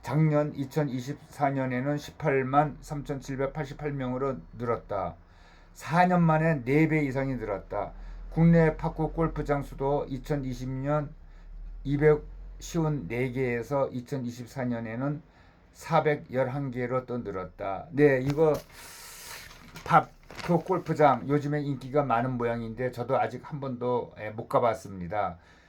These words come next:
그렇지 않아도 뭐 시간 있을 때 한번 꼭 가보겠다고 생각을 했는데 시간이 나면은 한번, 예, 가볼 예정인데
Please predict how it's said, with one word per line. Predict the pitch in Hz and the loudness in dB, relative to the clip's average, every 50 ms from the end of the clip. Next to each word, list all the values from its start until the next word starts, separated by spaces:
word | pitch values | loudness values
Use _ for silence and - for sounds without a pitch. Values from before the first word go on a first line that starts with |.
| _ _ _ | _ _ _
그렇지 | - 143 143 - 160 160 | -6 -6 -4 2 2 4
않아도 | 143 143 139 139 143 143 135 | 4 4 2 2 0 0 0
뭐 | 139 135 139 135 131 131 123 113 101 - - - - - - 127 | 0 -2 -2 0 0 0 -2 -4 -6 -8 -10 -14 -20 -18 -12 -12
시간 | 120 120 - - 170 160 | -12 -10 0 2 2 2
있을 | 151 127 - 131 123 | 2 0 -4 -8 -2
때 | - | -2
한번 | 143 139 143 135 | -2 -2 -2 -4
꼭 | - 143 147 | -6 -8 -8
가보겠다고 | - - 120 104 120 127 123 123 123 - 120 120 117 123 | -6 -8 -6 -4 -4 -4 -4 -4 -2 -2 -2 0 0 -2
생각을 | 123 - 143 135 120 120 113 123 120 | -2 -4 -6 -6 -6 -4 -4 -4 -6
했는데 | 135 143 139 127 117 104 98 107 104 107 120 143 151 151 - - - - - _ | -6 -6 -6 -8 -8 -6 -4 -4 -2 0 -2 -2 -2 -6 -10 -16 -20 -20 -20 _
시간이 | - - - 165 170 170 165 165 | -20 -12 -6 0 2 2 2 4
나면은 | 151 120 107 110 120 120 123 127 123 120 - | 2 2 0 0 -2 -2 -2 -4 -4 -6 -8
한번, | - 120 131 131 127 123 120 - - - 107 | -10 -10 -8 -6 -6 -6 -8 -10 -14 -14 -12
예, | 113 113 110 | -12 -12 -10
가볼 | - 113 120 123 127 120 104 | -8 -6 -6 -4 -4 -4 -4
예정인데 | 104 104 107 110 110 107 107 110 113 123 127 120 - - | -6 -6 -6 -8 -8 -8 -12 -10 -6 -4 -4 -4 -4 -6